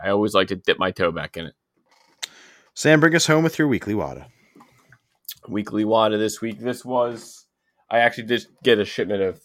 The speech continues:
Speaker 1: four games of wada, so we're good for at least the next four podcasts of wada games. So, but this week we have, um,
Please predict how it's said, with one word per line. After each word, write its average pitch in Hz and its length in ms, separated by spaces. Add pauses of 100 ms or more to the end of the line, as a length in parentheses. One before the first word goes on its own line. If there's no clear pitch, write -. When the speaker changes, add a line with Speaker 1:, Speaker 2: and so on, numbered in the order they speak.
(160)
Speaker 1:
four 120 320
games 107 320
of 104 100
wada, 107 260
so 104 200
we're 110 120
good 120 220
for 120 80
at 113 80
least 110 220
the 107 80
next - 400 (180)
four 127 260
podcasts 101 560
of 80 80
wada 90 280
games. 71 320
So, - 260 (920)
but 95 200
this 131 220
week 143 240
we 123 100
have, 107 360 (200)
um, 87 520